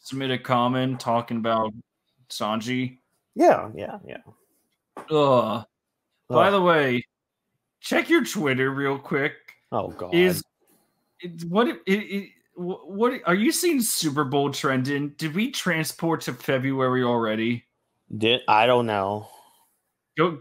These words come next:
Speaker 1: check your Twitter, 'cause I'm, I'm honestly confused. I'm, I'm literally s-,
Speaker 2: Um,
Speaker 1: for
Speaker 2: oh,
Speaker 1: goal,
Speaker 2: yeah,
Speaker 1: and I'm
Speaker 2: th-,
Speaker 1: trying to
Speaker 2: why is it
Speaker 1: fight.
Speaker 2: trending? What?
Speaker 1: Yeah, get,
Speaker 2: Dallas
Speaker 1: is it, is it
Speaker 2: Cowboys,
Speaker 1: literally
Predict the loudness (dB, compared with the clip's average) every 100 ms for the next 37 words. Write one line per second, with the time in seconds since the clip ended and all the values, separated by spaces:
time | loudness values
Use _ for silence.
0 | -10 0 0 2 0 0 0 0 0 0
1 | 2 4 6 2 -2 0 2 2 2 2
2 | -2 -6 -6 -6 -4 -2 -2 -2 -8 -12
3 | -20 _ _ _ _ _ -4 0 4 4
4 | 6 4 6 6 4 2 -2 -8 _ _
5 | _ _ _ _ _ -4 4 6 8 8
6 | 6 4 2 -6 -8 -14 -8 -2 -2 -2
7 | -4 -4 -6 -6 -8 -8 -10 -10 -10 -10
8 | -12 -16 -20 _ -16 -16 _ _ _ -8
9 | -8 -8 _ 2 6 6 4 4 4 4
10 | 6 6 4 0